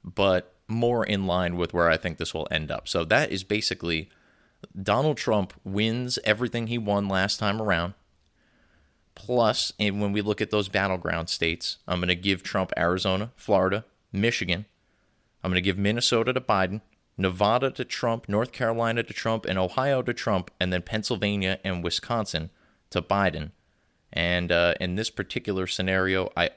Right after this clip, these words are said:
also gave, oh no, I did mention this, I gave Nevada to Trump, which is a scenario I can foresee. But even if not,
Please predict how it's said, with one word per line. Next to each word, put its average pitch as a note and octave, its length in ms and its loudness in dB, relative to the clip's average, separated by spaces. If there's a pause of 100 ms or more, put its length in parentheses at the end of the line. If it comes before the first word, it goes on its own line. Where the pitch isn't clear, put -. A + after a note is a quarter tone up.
also G2 480 2
gave, F#2 520 -2
oh F#2+ 100 2
no, F2+ 120 0
I E2 100 2
did F2 160 -2
mention E2+ 300 0
this, D#2+ 120 -6
I F2+ 100 -2
gave F2 220 0
Nevada F#2 480 2
to F#2 160 -6
Trump, - 380 -4 (560)
which F2+ 180 0
is F2 160 0
a F2 60 -4
scenario F2+ 580 0
I F2+ 140 2
can F2 200 -6
foresee. F2 720 -2
But F2 140 -2
even F#2+ 240 -4
if F2 160 -2
not, A2+ 360 -2